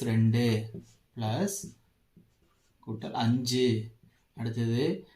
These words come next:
இந்த ரெண்டையும் x-ஐயும் பெருக்குனீங்கன்னா என்ன வந்துரும்? ரெண்டு எக்ஸ். ரெண்டு ரெண்டு எவ்வளவு? நாலு பிளஸ் அஞ்சு. அப்போ ரெண்டு எக்ஸ்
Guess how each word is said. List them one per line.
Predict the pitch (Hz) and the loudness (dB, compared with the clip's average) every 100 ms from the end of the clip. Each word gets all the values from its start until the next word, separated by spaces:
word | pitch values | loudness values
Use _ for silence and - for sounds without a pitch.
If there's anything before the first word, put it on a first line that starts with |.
| _ - | _ -12
இந்த | 151 123 | -8 -4
ரெண்டையும் | 135 175 185 151 | -2 2 2 0
x-ஐயும் | - 151 | 0 0
பெருக்குனீங்கன்னா | 143 135 143 147 139 | 0 2 0 0 0
என்ன | 135 | 0
வந்துரும்? | 135 135 143 139 113 | 0 0 0 2 4
ரெண்டு | 113 113 107 123 | 4 4 2 0
எக்ஸ். | 120 - - - _ - - - 127 | -2 -6 -8 -12 _ -20 -20 -8 -4
ரெண்டு | 151 170 180 | -2 2 4
ரெண்டு | 175 151 | 4 4
எவ்வளவு? | 143 139 156 185 180 - 117 | 2 4 2 2 -2 -4 0
நாலு | 107 104 110 120 113 - _ _ _ | 2 2 2 0 -2 -8 _ _ _
பிளஸ் | 156 196 190 120 | -4 -4 -4 -2
அஞ்சு. | 110 107 117 120 113 110 - _ _ _ - - _ _ 113 | 2 2 2 2 0 -4 -10 _ _ _ -20 -20 _ _ -12
அப்போ | 113 117 113 113 | -6 -2 0 2
ரெண்டு | 127 147 151 143 160 | 2 2 0 2 2
எக்ஸ் | 190 - | 0 -2